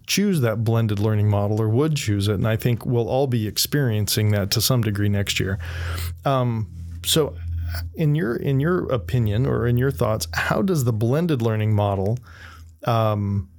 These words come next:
maybe differ a little bit, or how is it the same to the distance learning model?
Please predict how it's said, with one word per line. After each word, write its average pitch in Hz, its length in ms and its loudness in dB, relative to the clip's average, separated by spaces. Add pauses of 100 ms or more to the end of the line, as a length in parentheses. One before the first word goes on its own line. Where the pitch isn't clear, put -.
(160)
maybe 156 300 2
differ 117 340 0
a 143 80 0
little 147 220 0
bit, 151 180 0
or 127 80 0
how 113 180 2
is 113 120 2
it 110 100 0
the - 100 -2
same 123 440 2
to 123 240 0
the 107 400 2 (840)
distance 113 500 0
learning 101 280 2
model? 95 360 -2